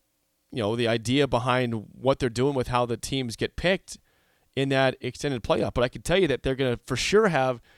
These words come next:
several teams out of the Big Ten and S E C that would make it. So maybe his, his best chance to, to win the conference is in the Big Twelve. Absolutely, that would get you in the playoff. But you still have a pretty good chance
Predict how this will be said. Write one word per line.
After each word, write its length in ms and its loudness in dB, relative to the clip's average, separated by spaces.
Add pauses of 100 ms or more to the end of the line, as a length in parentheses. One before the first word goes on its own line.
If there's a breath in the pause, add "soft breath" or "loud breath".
(160 soft breath)
several 480 4
teams 560 -8 (880)
out 140 4
of 60 0
the 60 -6
Big 240 -2
Ten 180 -4
and 80 -6
S 240 -4
E 60 -8
C 380 -8 (260)
that 160 -2
would 140 2
make 260 -4
it. 120 -20 (720)
So 480 2 (880)
maybe 300 6
his, 200 0
his 160 -4
best 320 2
chance 360 0
to, 180 -2
to 180 -2
win 260 4
the 100 2
conference 500 -2
is 160 -6
in 80 -6
the 80 -14
Big 240 -10
Twelve. 280 -8
Absolutely, 440 -2
that 160 -2
would 100 0
get 160 -4
you 40 -10
in 100 -12
the 60 -10
playoff. 260 -4
But 100 -8
you 60 -8
still 260 -4
have 160 0
a 60 -12
pretty 260 -4
good 180 -6
chance 540 -8